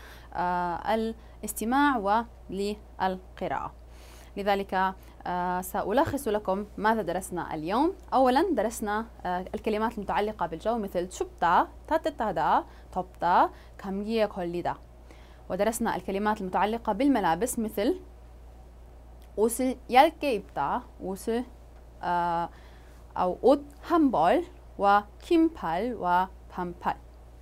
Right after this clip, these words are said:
درسنا أيضا كلمات الموعد والوقت مثل 약속을 취소하다، يلغي الموعد، 약속 있다 و없다، عندي وليس عندي، 모임에 나가다،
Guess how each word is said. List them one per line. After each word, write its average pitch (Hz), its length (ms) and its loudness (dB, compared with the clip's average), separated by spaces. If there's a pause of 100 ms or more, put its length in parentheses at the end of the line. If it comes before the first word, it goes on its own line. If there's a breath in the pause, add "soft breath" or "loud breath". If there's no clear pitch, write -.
(440 loud breath)
درسنا 269 320 4
أيضا 254 200 2
كلمات 247 520 0
الموعد 226 540 2
والوقت 196 720 0
مثل 247 360 -2 (300 loud breath)
약속을 247 560 -2
취소하다، 262 680 2 (180)
يلغي 214 440 -2
الموعد، 165 1040 -2 (180)
약속 190 400 -6
있다 208 420 0
و없다، - 480 -2
عندي 202 580 0
وليس 165 340 -6
عندي، 170 520 -6 (500 loud breath)
모임에 262 480 2
나가다، 180 580 2